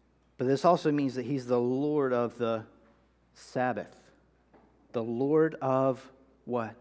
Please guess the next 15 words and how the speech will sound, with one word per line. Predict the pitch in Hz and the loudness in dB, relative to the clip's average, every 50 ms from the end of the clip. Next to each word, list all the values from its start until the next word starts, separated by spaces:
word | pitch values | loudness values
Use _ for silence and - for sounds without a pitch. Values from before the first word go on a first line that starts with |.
| - _ _ _ _ _ _ _ _ _ - | -20 _ _ _ _ _ _ _ _ _ -12
Rest. | - 110 113 113 113 101 87 - - - - - - - - - - _ _ _ _ _ _ _ _ _ _ _ _ _ _ _ _ _ _ _ _ _ _ _ _ _ _ _ _ _ _ _ _ _ _ _ _ _ _ _ _ _ _ _ _ _ _ _ _ _ _ _ _ _ _ _ _ _ | -8 -6 -6 -6 -6 -8 -10 -14 -16 -18 -20 -20 -20 -20 -20 -20 -20 _ _ _ _ _ _ _ _ _ _ _ _ _ _ _ _ _ _ _ _ _ _ _ _ _ _ _ _ _ _ _ _ _ _ _ _ _ _ _ _ _ _ _ _ _ _ _ _ _ _ _ _ _ _ _ _ _
He | - 123 | -8 -8
says, | 120 - 135 123 117 120 | -6 -6 -6 -6 -6 -6
"The | 113 110 | -8 -8
Son | - - - 143 143 151 156 | -8 -8 -4 -2 -2 -2 -2
of | 147 139 - | -4 -4 -4
Man | 143 135 135 135 131 131 135 | -2 -2 0 0 0 -2 -4
is | - 135 123 113 110 | -6 -6 -8 -8 -6
the | - 110 | -6 -8
Lord | 107 104 107 110 127 120 123 127 123 127 123 123 123 - - - - - - _ _ _ | -8 -6 -6 -4 -2 0 0 2 2 2 0 0 -4 -8 -14 -20 -20 -20 -20 _ _ _
of | - 117 117 113 113 113 110 - - _ _ - - - - - _ _ _ - | -6 -4 -4 -4 -4 -6 -6 -10 -16 _ _ -20 -20 -20 -20 -20 _ _ _ -8
rest. | - 107 113 110 117 110 - - - - | -4 -4 -4 -4 -4 -8 -12 -14 -14 -12
Come | - - 160 151 156 151 | -6 -2 -2 -2 -2 -2
to | - - 139 | -4 -4 -4
me, | 123 117 113 107 107 104 | -4 -4 -6 -8 -12 -14